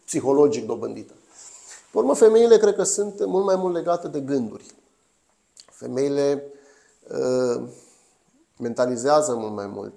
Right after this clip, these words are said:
problematizează mult mai mult, se întreabă, sunt prizoniere unor decizii sau altor decizii, nu știu dacă le-au luat bine. Uh, apar conflicte mult mai ușor în mintea femeii decât în mintea bărbatului, care, pe termen lung, produc o eroziune.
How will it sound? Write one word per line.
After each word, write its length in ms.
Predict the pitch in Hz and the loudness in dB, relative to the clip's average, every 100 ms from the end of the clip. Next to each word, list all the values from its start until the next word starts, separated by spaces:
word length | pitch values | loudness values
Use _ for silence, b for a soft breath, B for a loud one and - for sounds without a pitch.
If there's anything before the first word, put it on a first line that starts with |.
| _ | _
problematizează 840 | - 120 120 123 120 110 143 151 143 | -10 -6 -4 -4 -6 -2 0 2 0
mult 180 | 113 107 | -8 -6
mai 140 | 107 | -8
mult, 240 | 104 98 - _ b b b b | -8 -10 -12 _ b b b b
se 160 | - | -6
întreabă, 600 | 123 135 151 160 156 110 110 | -4 4 8 8 6 0 -2
sunt 240 | - 123 | -6 -8
prizoniere 460 | 135 127 131 147 151 | -8 -4 0 2 2
unor 360 | 143 135 131 | 2 0 -2
decizii 680 | 120 123 - 175 160 120 117 | -6 -8 -8 -6 -6 -6 -8
sau 180 | - 117 | -6 2
altor 280 | 156 - 160 | 4 4 -2
decizii, 680 | 135 131 - 117 107 113 113 | -4 -8 -8 -8 -10 -12 -6
nu 180 | 139 | -6
știu 320 | 156 - 151 120 | -6 -6 -8 -2
dacă 280 | 120 123 | -2 -2
le-au 140 | 123 117 | -2 0
luat 260 | 135 110 | 0 -2
bine. 420 | 113 156 143 110 - B B B B B | -6 -4 -4 -4 -8 B B B B B
Uh, 320 | - 139 139 135 - | -4 0 0 -2 -6
apar 300 | - - 190 | -4 2 2
conflicte 400 | 196 170 208 - | 2 -2 -4 -4
mult 180 | 175 196 | -2 0
mai 100 | 185 | 0
ușor 260 | 160 160 139 | 0 -2 -2
în 80 | |
mintea 200 | 139 139 | -2 -2
femeii 360 | 127 131 131 139 | -4 -4 -2 -2
decât 240 | 135 - | -4 -10
în 80 | 131 | -8
mintea 220 | 131 131 | -6 -4
bărbatului, 720 | 113 113 104 107 117 123 170 - B B B | -4 -4 -2 -4 -4 -8 -8 -12 B B B
care, 440 | - 165 170 - - | 0 0 0 -4 -6
pe 100 | 165 | -4
termen 440 | 165 202 196 175 | -2 -2 0 0
lung, 200 | 175 190 | -2 -4
produc 300 | 180 170 185 | -6 -8 -4
o 100 | 185 | -2
eroziune. 580 | 180 165 135 165 127 90 | -2 -4 -4 -6 -8 -12